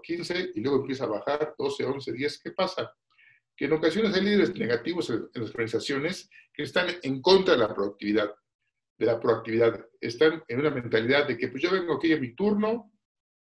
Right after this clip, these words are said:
me pagan poco, hago como el que me pagan, y yo hago como que trabajo. Y son personas que no pueden estar en las organizaciones. Eh, es por eso que es importante, si tú tienes,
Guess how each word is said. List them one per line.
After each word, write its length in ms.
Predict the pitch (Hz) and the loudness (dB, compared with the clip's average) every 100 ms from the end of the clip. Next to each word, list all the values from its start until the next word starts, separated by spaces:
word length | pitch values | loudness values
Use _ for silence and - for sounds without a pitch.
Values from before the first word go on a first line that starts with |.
| _ _ | _ _
me 100 | 123 | -8
pagan 440 | 127 165 156 135 131 | -2 0 0 0 -4
poco, 440 | 180 - 175 - | -6 -4 -6 2
hago 280 | 151 147 - | 4 4 0
como 180 | 107 104 | -12 -10
el 40 | |
que 100 | 104 | -8
me 100 | 110 | -6
pagan, 560 | 117 170 165 180 180 - _ _ _ _ _ | 0 2 2 -2 -4 -14 _ _ _ _ _
y 120 | 113 | -6
yo 100 | 110 | 0
hago 180 | 127 117 | 2 2
como 220 | 98 98 | 0 -6
que 120 | - 90 | -10 -8
trabajo. 460 | - 95 - - _ _ _ _ _ _ - | -8 -10 -12 -16 _ _ _ _ _ _ -14
Y 60 | 208 | -10
son 180 | 196 | -6
personas 380 | 190 - 190 156 | -4 -4 -4 -6
que 100 | - | -6
no 220 | 156 156 | -6 -6
pueden 180 | - 156 | -4 -2
estar 260 | 151 151 143 | -2 -2 -4
en 100 | 131 | -6
las 160 | 135 120 | -8 -6
organizaciones. 840 | 113 117 117 - 110 - - _ _ _ _ _ _ _ _ _ _ _ _ - | -6 -4 -6 -6 -8 -10 -20 _ _ _ _ _ _ _ _ _ _ _ _ -8
Eh, 540 | 117 120 117 113 113 _ _ | -4 0 2 2 -2 _ _
es 140 | 147 - | -8 0
por 180 | 156 | 2
eso 220 | 151 151 135 | 2 0 -4
que 80 | |
es 120 | 139 147 | -8 -8
importante, 760 | 127 117 135 135 131 107 107 _ _ _ _ | -4 -4 -2 -4 -2 -4 -4 _ _ _ _
si 180 | - 123 | -14 -12
tú 140 | - | -10
tienes, 420 | - 143 131 - | -8 -8 -8 -12